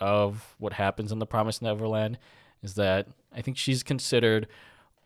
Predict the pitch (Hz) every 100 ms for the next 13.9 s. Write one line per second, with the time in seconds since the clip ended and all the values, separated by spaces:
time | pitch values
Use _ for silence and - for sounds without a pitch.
0 | - 113 104 104 - - 120 107 104 101
1 | 107 - 147 117 107 - 117 101 113 -
2 | - _ _ 101 101 95 - - 110 104
3 | 95 95 104 98 - 92 90 90 90 87
4 | 92 90 90 90 87 - _ 120 92 90
5 | - - 92 85 85 80 85 - _ _
6 | _ - 87 87 87 85 80 85 120 120
7 | 117 113 113 87 87 90 87 - - 87
8 | 87 82 85 87 107 107 113 101 87 80
9 | 87 _ _ _ - 92 90 - 123 101
10 | 92 87 85 87 _ _ _ _ _ -
11 | 98 95 90 - 92 90 90 104 _ _
12 | 113 95 90 87 87 87 82 85 87 82
13 | 101 90 85 98 104 127 113 113